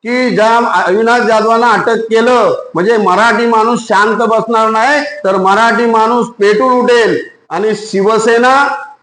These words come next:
पूर्णपणे त्यांच्या बरोबर आहे. आज मनसे आणि शिवसेना हे एकत्र काम करत आहे मराठीच्या मुद्द्यावरती.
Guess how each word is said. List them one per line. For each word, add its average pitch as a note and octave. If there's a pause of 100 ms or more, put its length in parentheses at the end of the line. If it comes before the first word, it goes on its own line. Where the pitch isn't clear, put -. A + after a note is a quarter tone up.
पूर्णपणे A3+
त्यांच्या A3
बरोबर A3
आहे. F#3+ (260)
आज G#3
मनसे G#3+
आणि A3
शिवसेना A3 (140)
हे G3+
एकत्र A3+
काम G#3+
करत G#3+
आहे A3
मराठीच्या G#3
मुद्द्यावरती. G3+